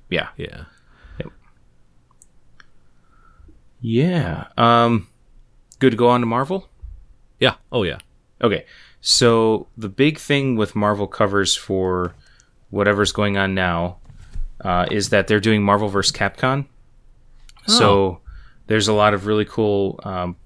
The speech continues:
Speaker 1: Marvel versus Capcom covers, but they, of course, are going to have, um, I think it's, a lot of them are ninety percent, so it's basically you need to equal your last month's order to get them. Uh, so Doctor Strange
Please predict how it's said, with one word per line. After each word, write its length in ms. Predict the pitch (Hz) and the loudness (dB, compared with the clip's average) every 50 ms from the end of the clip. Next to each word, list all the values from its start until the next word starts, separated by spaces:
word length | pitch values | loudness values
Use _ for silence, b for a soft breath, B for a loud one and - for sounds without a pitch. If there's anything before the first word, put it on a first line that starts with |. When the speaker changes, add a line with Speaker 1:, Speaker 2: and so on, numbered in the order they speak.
| - _ _ | -20 _ _
Speaker 1:
Marvel 320 | - 110 110 110 101 104 | 0 2 2 2 2 0
versus 260 | 98 95 101 95 - - | 0 0 0 -2 -2 -2
Capcom 440 | - 98 98 - - 104 101 95 | -2 -2 -2 -2 -2 -2 -4 -4
covers, 340 | - - 107 98 98 101 90 | -2 -2 0 2 2 0 0
but 220 | - - 104 90 - | 0 -2 -4 0 2
they, 180 | 107 101 98 | 2 4 4
of 160 | 95 90 - | 2 0 -4
course, 400 | - - 104 98 98 92 - - | -4 -2 0 2 2 2 2 0
are 140 | - 104 98 | 0 -2 -2
going 220 | 92 98 92 92 87 | -2 -4 -4 -2 -4
to 160 | - - 87 | -4 -4 -4
have, 520 | 80 92 90 90 87 87 87 82 - - b b b b b b b b b b b | -2 0 0 0 0 0 -2 -4 -8 -16 b b b b b b b b b b b
um, 460 | - 92 90 85 82 85 - - - - - _ _ _ _ - | -4 -4 -2 -2 -4 -6 -8 -8 -10 -12 -16 _ _ _ _ -14
I 20 | |
think 240 | 101 - 123 117 - | -4 -2 -2 0 0
it's, 160 | 120 - - | -2 -2 -2
a 60 | 113 101 | -2 2
lot 180 | 101 104 110 | 4 4 4
of 80 | 110 107 | 2 2
them 140 | 107 98 98 | 0 0 0
are 60 | 92 | 0
ninety 320 | 92 92 92 98 98 104 98 | 2 2 0 2 2 0 -2
percent, 500 | - 101 - - - 101 104 110 - - | -2 -2 0 0 2 2 0 2 2 2
so 200 | - - 107 95 | 2 4 2 0
it's 100 | 92 - | -2 -2
basically 440 | - 101 98 - - 101 92 98 95 | 0 0 0 0 0 -2 -2 -2 -2
you 60 | 92 | 0
need 140 | 92 90 85 | -2 -2 -2
to 140 | 82 78 95 | -4 -4 -6
equal 240 | 92 - - 95 | -6 -2 -2 0
your 160 | 90 87 87 85 | 0 0 -2 -2
last 320 | 87 87 87 87 - - | 0 0 2 2 2 2
month's 220 | 92 90 87 - | 0 -2 -2 -2
order 260 | - - 98 90 90 87 | -2 -2 -2 -2 -2 -4
to 120 | - 98 | -6 -4
get 200 | 92 104 95 - | -2 -2 -2 0
them. 260 | - 98 98 98 95 B B B B B B B B B B B - | 0 -2 -2 -2 -6 B B B B B B B B B B B -14
Uh, 180 | - - - - | -14 -12 -10 -4
so 240 | - - - 104 95 | -2 0 0 0 2
Doctor 280 | - 104 101 - - | 2 0 0 0 -2
Strange 540 | - - - 120 113 120 131 - - - - | -6 -2 0 0 0 0 -2 -4 -8 -10 -14